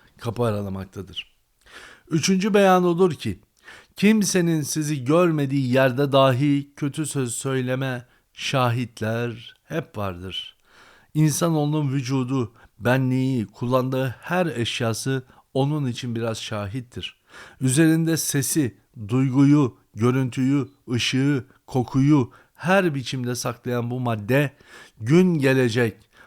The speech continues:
bu kötülüklerin her birisini yüzümüze tek tek vurabilecek olanlardır. O halde gün o kötü sözü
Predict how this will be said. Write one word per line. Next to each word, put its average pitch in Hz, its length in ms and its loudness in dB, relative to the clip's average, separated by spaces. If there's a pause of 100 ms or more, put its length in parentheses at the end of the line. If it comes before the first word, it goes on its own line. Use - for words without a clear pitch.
(140)
bu 131 100 -4
kötülüklerin 120 680 -4
her 117 400 -2
birisini 107 420 -4
yüzümüze 104 540 -4
tek 123 380 -6
tek 117 240 -8
vurabilecek 104 680 -6
olanlardır. 101 880 -6 (440)
O 110 140 -4
halde 120 380 -2 (420)
gün 117 460 4
o 110 140 -6
kötü 117 360 -8
sözü 110 400 -2